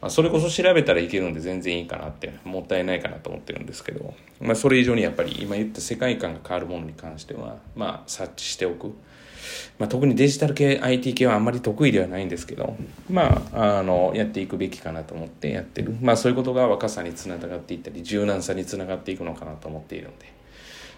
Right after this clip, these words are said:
まあ、あの、還元できるようにというふうに思っています。本日は以上です。なんか、こう、尻滅裂ではないですけど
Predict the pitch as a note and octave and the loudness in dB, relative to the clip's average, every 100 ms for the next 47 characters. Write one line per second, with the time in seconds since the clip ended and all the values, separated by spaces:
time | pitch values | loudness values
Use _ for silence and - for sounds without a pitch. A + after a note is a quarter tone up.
0 | - A2+ F2 - G#2 F#2 F2+ F2 E2+ G2+ | -2 2 2 0 0 2 4 2 2 0
1 | G2 F#2+ F#2 - - - - - F#2 F2 | 0 2 0 -2 -8 -12 -8 -8 -6 -4
2 | E2 D#2 F2+ G2 G#2 C#3+ - - - - | -4 -4 -4 -4 -2 -2 -4 -6 -8 -10
3 | - G#2+ - - - B2 G#2 - G2+ G2 | -8 -8 -8 -10 -4 -2 0 0 0 0
4 | E2+ G#2+ G#2+ - - - C3+ A2+ D#2+ - | -2 -2 -2 -4 -8 -8 -6 2 2 2
5 | - - - F2 - G#2 F2+ F2 F2+ F2 | -10 -12 -6 -4 -2 -2 -4 -4 -4 -6
6 | - F2 D#2+ - - - F2 | -4 -6 -6 -8 -10 -8 -8